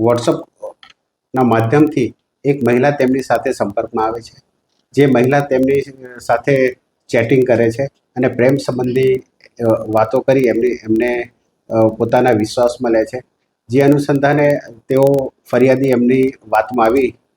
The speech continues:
અને મહિલાએ તેમને એક અજ્ઞાત સ્થળે બોલાવે, જે, જે સ્થળે આ ફરિયાદી પોતે જાય છે પોતાની Ertiga ગાડી લઈને. ત્યારબાદ જે અન્ય ત્રણ આરોપીઓ છે,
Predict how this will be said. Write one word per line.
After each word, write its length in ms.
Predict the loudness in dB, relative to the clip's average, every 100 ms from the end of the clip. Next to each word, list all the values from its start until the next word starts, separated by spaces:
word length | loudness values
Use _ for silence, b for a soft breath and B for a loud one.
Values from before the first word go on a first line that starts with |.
| _ _ _ _ _ -4
અને 140 | 0
મહિલાએ 440 | 2 4 4 4 2
તેમને 340 | 0 -2 -2
એક 220 | -4 -6 -10
અજ્ઞાત 280 | 0 0
સ્થળે 320 | 0 -2 0 0
બોલાવે, 400 | 0 0 0 -2 _ _ _ _ _ -6
જે, 380 | 0 2 0 -4 _ _ _ _ _ _
જે 500 | -12 0 4 4 2
સ્થળે 560 | -2 -8 -2 2 4 2
આ 140 | 0
ફરિયાદી 580 | -4 0 2 2 2 -2 -4 -6
પોતે 280 | -2 0
જાય 220 | 2 0 -2
છે 180 | -6
પોતાની 640 | -8 -4 -2 2 2 0 -4 _ _ _ -10 -6
Ertiga 340 | -4 -2 -2
ગાડી 260 | 0 -2 -2
લઈને. 280 | -4 -8 -12 _ _ _ _ _
ત્યારબાદ 540 | 2 2 4 2 0 -12 _ _ _ _ _ _
જે 320 | 0 4 4
અન્ય 380 | 2 2 4 4
ત્રણ 280 | 2 2 2
આરોપીઓ 440 | 2 0 0 0
છે, 220 | 0 -8